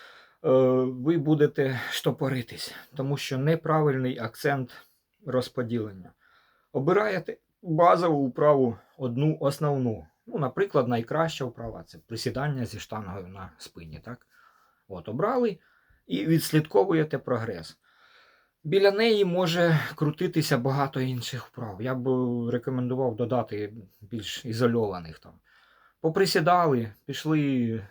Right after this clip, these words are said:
ноги, позгинали, лежачи. Порозгинали, сидячи. От.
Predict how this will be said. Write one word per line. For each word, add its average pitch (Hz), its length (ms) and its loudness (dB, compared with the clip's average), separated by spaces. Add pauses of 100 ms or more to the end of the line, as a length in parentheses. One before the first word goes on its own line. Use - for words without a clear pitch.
(160)
ноги, 113 320 -2
позгинали, 120 800 -2 (920)
лежачи. 85 580 -2 (480)
Порозгинали, 143 920 2
сидячи. 101 560 -10
От. 98 300 -10